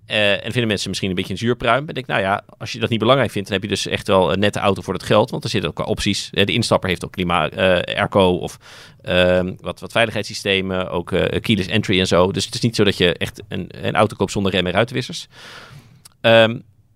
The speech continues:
maar de vooruitgang sinds die eerste Swift is merkbaar minder dan bijvoorbeeld bij een Clio, wat natuurlijk een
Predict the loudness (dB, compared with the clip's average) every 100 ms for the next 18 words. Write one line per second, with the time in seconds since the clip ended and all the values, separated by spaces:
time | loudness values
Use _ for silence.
0 | _ _ _ _ -6 0 0 0 0 0
1 | 2 0 -2 -2 -14 _ -4 -4 -2 -4
2 | -2 -2 -2 -4 -6 0 0 2 2 2
3 | 0 0 -2 -2 -2 -2 -2 0 2 2
4 | 0 -2 -4 -2